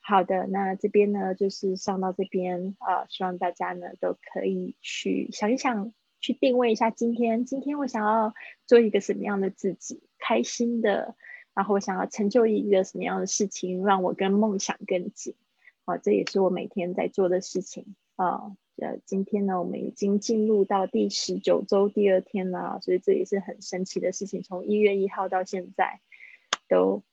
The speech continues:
一直坚持，就是希望可以给学生做这个榜样。不管我怎样在出差或者是在旅行，我一样的会先把这件事情先做好，因为这是承诺给你们的，也是对我的一种训练。好的，那就先这样子哦，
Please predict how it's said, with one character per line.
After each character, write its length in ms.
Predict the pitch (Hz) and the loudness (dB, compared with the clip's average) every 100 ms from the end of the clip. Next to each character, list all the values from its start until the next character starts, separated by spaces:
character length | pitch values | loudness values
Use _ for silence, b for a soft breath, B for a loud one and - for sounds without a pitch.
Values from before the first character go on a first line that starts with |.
| _ | _
一 80 | 214 | -6
直 140 | 196 | -6
坚 280 | 180 - 180 | -6 -6 -6
持， 240 | 190 - - | -6 -8 -4
就 140 | 190 | -4
是 140 | - | -4
希 140 | 175 175 | -6 -4
望 100 | 170 | -4
可 120 | 196 | -4
以 100 | - | -4
给 180 | - - | -4 -6
学 160 | 196 185 | -4 -4
生 220 | - 185 | -4 -4
做 160 | 185 180 | -4 -4
这 120 | 180 | -4
个 100 | 175 | -6
榜 220 | - 185 190 | -6 -10 -8
样。 280 | 175 202 | -8 -4
不 100 | 196 | -2
管 200 | 196 202 | 0 -2
我 80 | - | -4
怎 140 | 196 175 | -8 -6
样 200 | - 202 | -6 -2
在 120 | 196 | -4
出 200 | - 202 | 0 -2
差 340 | - 196 190 | -2 -2 -2
或 140 | 196 185 | -2 -4
者 120 | - | -6
是 200 | - 196 | -6 -6
在 460 | - 202 190 175 180 | -2 -2 0 -2 0
旅 140 | 180 | -2
行， 420 | - 190 185 208 - | -2 -4 -4 -8 -4
我 140 | 185 | -4
一 100 | 180 | -2
样 260 | 190 202 202 | -4 -4 -6
的 140 | 190 | -8
会 120 | 196 | -8
先 160 | 185 185 | -10 -8
把 140 | - | -8
这 160 | - 180 | -6 -6
件 200 | 175 190 | -6 -10
事 160 | - | -12
情 200 | - - | -14 -14
先 180 | 190 175 | -8 -6
做 220 | - - | -4 -6
好， 260 | - - - 220 | -6 -10 -10 -6
因 80 | |
为 100 | 185 - | -6 -4
这 120 | - | -8
是 180 | - - | -6 -8
承 220 | - 185 190 | -8 -4 0
诺 160 | 214 | 0
给 160 | 202 - | 0 0
你 220 | 190 - | -2 -4
们 160 | - - | -8 -8
的， 140 | - | -6
也 100 | - | -6
是 140 | - 202 | -6 -2
对 160 | - 202 | 2 4
我 160 | - | 2
的 120 | - | -2
一 200 | 156 - | -4 -2
种 200 | 196 - - | -4 -6 -8
训 420 | - - 226 196 | -2 0 2 2
练。 240 | 196 196 - B B B B B | 0 -2 -8 B B B B B
好 160 | - 214 | -2 2
的， 260 | 233 202 | 2 2
那 160 | 202 214 | 2 0
就 120 | 214 | 0
先 200 | 208 233 | -2 -2
这 100 | - | 0
样 160 | 247 226 | -2 0
子 100 | 220 | 2
哦， 320 | 214 220 | 2 2